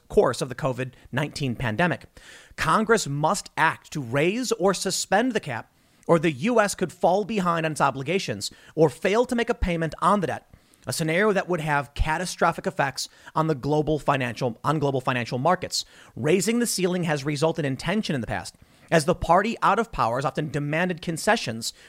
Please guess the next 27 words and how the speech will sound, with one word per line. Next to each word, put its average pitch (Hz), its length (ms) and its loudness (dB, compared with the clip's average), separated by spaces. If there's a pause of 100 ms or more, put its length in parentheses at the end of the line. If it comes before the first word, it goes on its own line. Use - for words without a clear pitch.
for 170 200 8
agreeing 135 400 -2
on 123 120 -4
an 147 80 0
increase, 214 400 -2
because 175 340 -4
basically 226 640 -2 (180)
they 123 460 -4
have 175 340 0
to 185 180 0
agree. 127 420 -6 (960)
It's - 100 -6
actually 285 720 -2 (280)
kind 349 360 0
of 381 80 0
a 359 60 -2
good 330 200 -2
thing. 117 360 -2 (760)
Republicans 214 560 0
and 190 140 -2
Democrats 156 540 -2
are 127 60 0
always 175 200 0
fighting 185 480 -2
over 135 240 -2
certain 160 340 -2
things, 160 380 -4